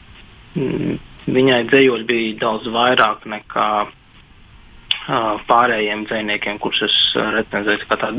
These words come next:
tā da-, darba bija diezgan daudz. Bet tā kā arī Ingmāra pati ir pieredzējusi redaktori, tad, ā, par spīti tekstu daudzumam mums, ā, diezgan raiti gāja uz priekšu un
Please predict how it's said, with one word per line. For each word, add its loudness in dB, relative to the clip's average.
tā 2
da-, 2
darba 2
bija -2
diezgan 0
daudz. 2
Bet -4
tā 2
kā 4
arī 2
Ingmāra 2
pati 2
ir 2
pieredzējusi 2
redaktori, 0
tad, -4
ā, -2
par 0
spīti 2
tekstu 0
daudzumam 0
mums, 0
ā, -2
diezgan 2
raiti 4
gāja 0
uz 0
priekšu 2
un -4